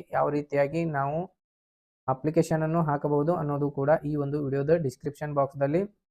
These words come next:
ಲಿಂಕ್ ಅನ್ನು ಕೊಟ್ಟಿದ್ದೇನೆ. ಆ ಲಿಂಕಿನ ಮುಖಾಂತರ ಕ್ಲಿಕ್ ಮಾಡಿಕೊಂಡು ಆ ವಿಡಿಯೋ ಕೂಡ ನೀವು ನೋಡಬಹುದು.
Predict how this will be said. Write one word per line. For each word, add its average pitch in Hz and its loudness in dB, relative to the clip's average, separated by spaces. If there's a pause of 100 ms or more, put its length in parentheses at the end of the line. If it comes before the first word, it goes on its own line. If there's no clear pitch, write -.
(1000)
ಲಿಂಕ್ 170 2
ಅನ್ನು 165 4
ಕೊಟ್ಟಿದ್ದೇನೆ. 151 0 (140)
ಆ 139 0
ಲಿಂಕಿನ 151 -2
ಮುಖಾಂತರ 139 -2
ಕ್ಲಿಕ್ 147 -6
ಮಾಡಿಕೊಂಡು 139 -2 (220)
ಆ 143 -2
ವಿಡಿಯೋ 139 2
ಕೂಡ 139 0 (120)
ನೀವು 139 -2 (420)
ನೋಡಬಹುದು. 147 2